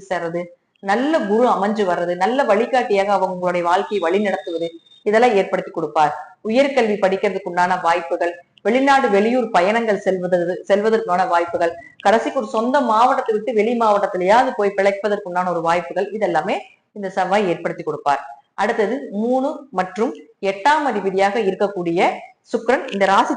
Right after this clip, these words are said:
சக்கரத்துல, அதாவது ஸ்டார் போட்டிருக்கக்கூடிய கட்டத்துல எங்க இருந்தாலும் சரி, முழுக்க, முழுக்க, முழுக்க உங்களுக்கு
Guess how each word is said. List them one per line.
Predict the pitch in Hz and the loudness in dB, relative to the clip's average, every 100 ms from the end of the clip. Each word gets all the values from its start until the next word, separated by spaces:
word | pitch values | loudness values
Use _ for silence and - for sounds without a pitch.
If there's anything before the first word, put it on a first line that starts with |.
| - | -2
சக்கரத்துல, | 214 202 190 170 | -2 0 2 2
அதாவது | 190 208 277 240 | 2 4 2 0
ஸ்டார் | 233 220 262 | 2 2 2
போட்டிருக்கக்கூடிய | 254 220 202 190 185 180 | 0 0 -2 -4 -6 -4
கட்டத்துல | 170 196 214 170 | -4 -2 -2 -2
எங்க | 196 220 | 0 0
இருந்தாலும் | 180 180 202 190 | 0 -2 -2 -2
சரி, | - 160 165 - _ _ - | -6 -8 -8 -16 _ _ -8
முழுக்க, | 226 285 294 277 | -4 -2 -2 -2
முழுக்க, | 233 202 190 | 0 -2 -4
முழுக்க | 175 185 180 160 170 165 - - 202 | -2 -4 0 0 0 -2 -12 -8 -2
உங்களுக்கு | 226 214 - 180 | 2 2 2 -2